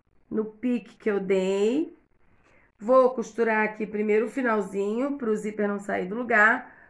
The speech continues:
Depois eu costuro ele todo. Depois eu venho, coloco o forro aqui por cima, ó, frente do forro com a frente do outro forro.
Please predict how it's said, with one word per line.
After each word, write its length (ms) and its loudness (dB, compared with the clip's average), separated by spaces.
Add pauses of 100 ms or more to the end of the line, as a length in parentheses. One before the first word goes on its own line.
Depois 300 2
eu 60 0
costuro 400 -8
ele 180 -2
todo. 680 2 (480)
Depois 300 -2
eu 100 2
venho, 320 -2
coloco 440 2
o 20 -12
forro 320 2
aqui 160 -4
por 180 -12
cima, 480 0
ó, 60 0
frente 440 -4
do 120 -8
forro 400 2
com 80 -6
a 80 2
frente 420 -4
do 80 -4
outro 200 -2
forro. 520 -6